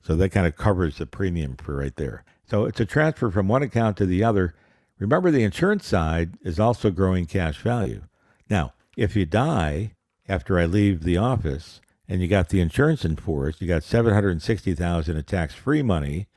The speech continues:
two hundred forty thousand of I R A money, which is all taxable. You total the two, that's a million dollars. That money goes to your family, spouse, children, whomever you designate as beneficiary. There's your million dollars.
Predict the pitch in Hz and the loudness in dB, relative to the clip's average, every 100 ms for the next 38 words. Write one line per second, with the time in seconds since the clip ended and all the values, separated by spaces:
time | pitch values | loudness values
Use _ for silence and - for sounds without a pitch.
0 | _ _ 120 120 98 85 - 123 117 95 | _ _ 2 4 4 0 -2 2 2 2
1 | 95 90 85 85 80 85 87 82 101 123 | 0 0 0 -2 -2 0 0 0 0 0
2 | 87 82 80 80 80 90 73 - 135 151 | 0 0 -2 -4 -2 -2 -2 -4 -4 -2
3 | - 80 65 - - _ _ _ _ _ | -4 -4 -6 -16 -20 _ _ _ _ _
4 | 113 87 135 139 98 87 - 127 104 135 | -2 2 4 4 4 2 2 4 4 2
5 | 113 98 113 104 85 92 107 69 - - | 0 2 2 0 0 -2 -2 -6 -12 -20
6 | _ - 131 139 131 98 104 98 98 85 | _ -4 -2 0 0 2 2 2 -2 -2
7 | - 107 110 113 107 - - 101 101 95 | 0 0 0 0 -2 -4 -4 0 0 -2
8 | - 101 90 92 82 101 104 107 76 71 | -4 -2 0 -2 0 0 0 0 -2 -10
9 | - _ _ _ _ - 85 95 87 82 | -14 _ _ _ _ -8 -2 0 0 0
10 | 85 82 76 90 73 - 87 - 64 76 | -2 -2 -2 -4 -2 -2 -4 -4 -4 0
11 | 117 123 107 104 101 92 85 82 80 | 2 2 0 2 2 0 0 -2 -4